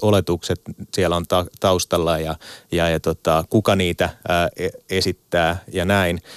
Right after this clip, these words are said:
Mut sit sen kritiikin lisäksi on tarpeen niinku kehittää sitä kykyä kuvitella erilaisia tulevaisuuksia ja tulkita tällaista, e-, ennakointitietoa. Sitä tiedosta ei varsinaisesti ole kauheasti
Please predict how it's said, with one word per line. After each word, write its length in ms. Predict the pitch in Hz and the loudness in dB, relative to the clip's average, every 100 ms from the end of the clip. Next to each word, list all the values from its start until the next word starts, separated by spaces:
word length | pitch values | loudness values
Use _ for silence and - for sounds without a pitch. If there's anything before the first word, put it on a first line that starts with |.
| - | -10
Mut 120 | - - | -4 0
sit 140 | 101 | 2
sen 160 | 107 104 - - | 2 0 -2 -2
kritiikin 540 | 131 123 120 107 101 | 0 4 2 2 2
lisäksi 440 | 107 117 101 - 98 | 2 4 2 2 -2
on 80 | |
tarpeen 460 | 92 101 98 95 90 | 0 0 2 0 -2
niinku 240 | 87 - - | -4 -12 -4
kehittää 440 | 107 98 - 87 | 0 0 -2 -4
sitä 260 | - - 98 - | -2 0 0 0
kykyä 360 | 127 120 107 98 | -2 0 0 0
kuvitella 680 | - 131 104 - 80 80 | 2 2 2 0 -2 -2
erilaisia 560 | 80 82 80 80 85 82 | -4 -4 -2 -2 -2 -4
tulevaisuuksia 880 | - 92 85 82 80 85 82 - 87 | -4 -2 -2 -2 -4 -4 -4 -2 0
ja 40 | |
tulkita 480 | - 104 95 - 90 - - - - | 2 2 2 0 -2 -2 -20 -20 -6
tällaista, 440 | 82 82 - 85 76 - | -2 -2 0 0 -2 -8
e-, 80 | 85 82 | -6 -4
ennakointitietoa. 1200 | 90 87 82 82 82 87 85 - 85 78 - - 104 - - - - | -2 -2 0 0 0 -2 -4 0 2 2 2 0 -2 -6 -18 -18 -14
Sitä 180 | - - | -6 -2
tiedosta 460 | 95 139 143 - 101 | 4 6 4 4 2
ei 60 | |
varsinaisesti 500 | 98 104 104 90 90 95 | 4 2 2 0 -2 -4
ole 60 | - | 0
kauheasti 500 | 92 87 85 - | 0 0 -4 -6